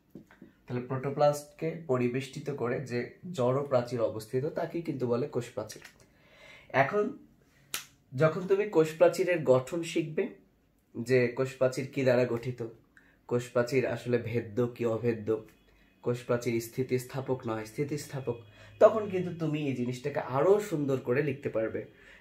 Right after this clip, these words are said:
যে প্রোটোপ্লাস্টকে পরিবেষ্টিত করে ভেদ্য, আহ, স্থিতিস্থাপক, then সেলুলোজ নির্মিত যে জড় প্রাচীর অবস্থিত, তাকে বলা হয় কোষ প্রাচীর। কিন্তু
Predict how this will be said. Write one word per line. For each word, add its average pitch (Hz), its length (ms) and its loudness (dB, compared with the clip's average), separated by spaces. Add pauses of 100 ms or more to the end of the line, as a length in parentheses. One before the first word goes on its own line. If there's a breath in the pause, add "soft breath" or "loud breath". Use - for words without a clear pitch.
(120)
যে - 140 -8
প্রোটোপ্লাস্টকে 123 720 -4
পরিবেষ্টিত 120 640 -2
করে 131 320 0 (760)
ভেদ্য, 113 680 -2 (800 soft breath)
আহ, 104 320 -8
স্থিতিস্থাপক, 117 1080 -4 (1120 soft breath)
then 107 400 -8 (460)
সেলুলোজ 131 580 2
নির্মিত 113 460 -4 (540)
যে 110 180 -4
জড় 120 280 -2
প্রাচীর 107 380 -6
অবস্থিত, 107 460 -6
তাকে 131 320 -6
বলা 113 200 -4
হয় 175 160 -8
কোষ - 240 -10
প্রাচীর। - 280 -12 (340 loud breath)
কিন্তু 165 400 4